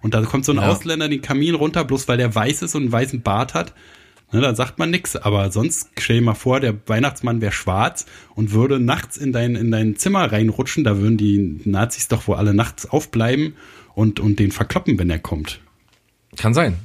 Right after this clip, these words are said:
Speaker 2: Also bei mir ist der Weihnachtsmann noch nie durch den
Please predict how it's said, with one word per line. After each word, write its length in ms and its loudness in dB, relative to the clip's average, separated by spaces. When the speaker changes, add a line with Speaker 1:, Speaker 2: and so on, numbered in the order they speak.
Speaker 2:
Also 260 -2
bei 100 4
mir 180 4
ist 160 -2
der 300 2
Weihnachtsmann 420 0
noch 140 4
nie 120 2
durch 140 2
den 120 0